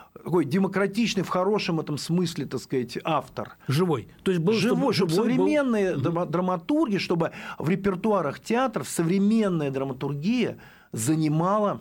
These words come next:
Speaker 1: то место, которое она занимала всегда и перестала занимать после девяностых годов.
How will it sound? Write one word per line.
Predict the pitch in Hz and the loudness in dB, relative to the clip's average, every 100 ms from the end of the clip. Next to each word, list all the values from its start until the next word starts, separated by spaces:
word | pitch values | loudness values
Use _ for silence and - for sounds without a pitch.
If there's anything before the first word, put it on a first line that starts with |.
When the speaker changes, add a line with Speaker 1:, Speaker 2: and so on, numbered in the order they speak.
| - - | -10 -2
Speaker 1:
то | 226 220 | 2 4
место, | 196 214 262 - 156 | 4 4 0 -2 -4
которое | 151 139 147 | -4 -4 -2
она | 147 | -2
занимала | 135 156 165 202 196 | -2 0 0 2 0
всегда | 196 - 202 185 147 131 117 101 - - - | -2 -4 -2 -2 -2 -2 -2 -4 -12 -14 -6
и | 165 | -4
перестала | 170 156 143 233 254 202 | 0 0 0 -2 0 0
занимать | 147 139 143 214 208 | -2 -2 0 -2 -2
после | 170 185 175 | -6 -4 -4
девяностых | 135 131 143 175 170 151 | -2 -2 -2 -4 -4 -4
годов. | 143 127 | -4 -6